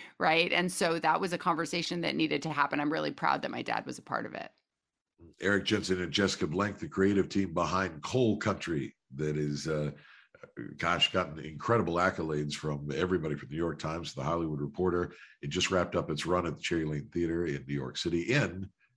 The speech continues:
Speaker 2: Eric's beloved Greenwich Village and had an opportunity to see it there. Now it's coming to my home state in West Virginia. Uh, they're bringing the, the whole shebang down on Monday, May ninth,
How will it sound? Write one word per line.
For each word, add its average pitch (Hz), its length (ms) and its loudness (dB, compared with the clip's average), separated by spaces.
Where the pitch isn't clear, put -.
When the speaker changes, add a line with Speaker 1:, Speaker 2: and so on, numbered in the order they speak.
Speaker 2:
Eric's 85 380 -2
beloved 78 420 0
Greenwich 73 340 -4
Village 78 460 -2
and - 120 -8
had 69 180 -4
an 71 100 -6
opportunity 69 500 -6
to 62 80 -8
see 85 220 0
it 78 100 -2
there. 80 300 0
Now 98 240 6
it's 82 120 2
coming 98 280 0
to 78 100 -6
my 76 140 0
home 107 320 -2
state - 460 0
in 65 200 -12
West 78 260 -2
Virginia. 82 480 0
Uh, 80 80 -2
they're 82 140 2
bringing 113 280 4
the, 80 300 2
the 87 140 4
whole 139 240 4
shebang 104 680 2
down 80 380 -2
on 78 240 -4
Monday, 87 320 2
May 85 220 2
ninth, 78 320 -2